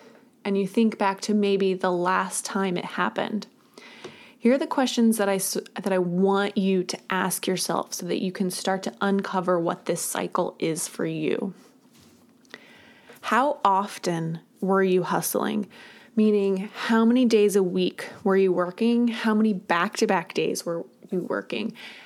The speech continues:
How many of those shifts turned into doubles? Was that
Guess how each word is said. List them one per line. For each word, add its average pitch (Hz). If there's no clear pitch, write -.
How 214
many 269
of 202
those 208
shifts -
turned 208
into 190
doubles? 180
Was 202
that 208